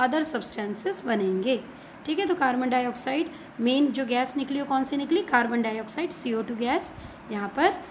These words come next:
निकली है। तो ये chemical reaction हुई। इस chemical change को हम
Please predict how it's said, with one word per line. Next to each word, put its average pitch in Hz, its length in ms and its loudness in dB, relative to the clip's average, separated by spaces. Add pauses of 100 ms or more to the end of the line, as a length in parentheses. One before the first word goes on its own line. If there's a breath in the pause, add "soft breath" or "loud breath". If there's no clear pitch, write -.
(160)
निकली 214 340 0
है। 175 140 -2 (280)
तो 240 60 -2
ये 262 140 2
chemical 233 400 0
reaction 196 400 -2
हुई। 180 180 0 (360 loud breath)
इस 339 140 2
chemical 311 440 4
change 269 340 0
को 294 220 0
हम 285 180 4